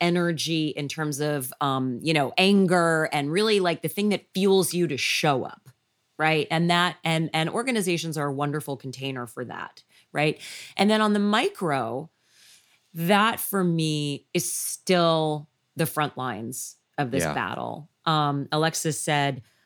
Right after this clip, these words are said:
Speaker 1: "I let people get to know me," um, when, when she was explaining to me who she was. And I,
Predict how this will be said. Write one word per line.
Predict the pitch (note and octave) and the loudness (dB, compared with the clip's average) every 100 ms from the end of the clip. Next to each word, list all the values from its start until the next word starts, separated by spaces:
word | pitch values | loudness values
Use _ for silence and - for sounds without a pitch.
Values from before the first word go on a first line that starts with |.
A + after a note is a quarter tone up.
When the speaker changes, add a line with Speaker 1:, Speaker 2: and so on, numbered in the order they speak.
| _ _ | _ _
Speaker 1:
"I | D#3+ | 2
let | E3 E3+ A3 - - | 4 4 2 0 -4
people | F#3+ E3+ E3+ E3 | -2 -2 -2 -2
get | D#3 D3 | -2 -4
to | - | -6
know | C#3+ C3 B2 | -6 -6 -6
me," | G#2+ F2 C3+ D3 _ _ _ _ - | -8 -10 -14 -18 _ _ _ _ -4
um, | D3+ C#3+ | -2 0
when, | D#3 D3+ D3 | 0 -2 -2
when | D3 | -4
she | C#3+ | -4
was | D3+ D3 | -4 -6
explaining | C#3+ - E3+ E3 | -6 -4 -4 -2
to | D#3 | -4
me | D3+ | -4
who | C#3+ D3 | -4 -4
she | - C#3+ | -4 -4
was. | C3+ C3 B2+ | -2 -2 -2
And | C#3+ | -4
I, | C#3+ - | -4 -6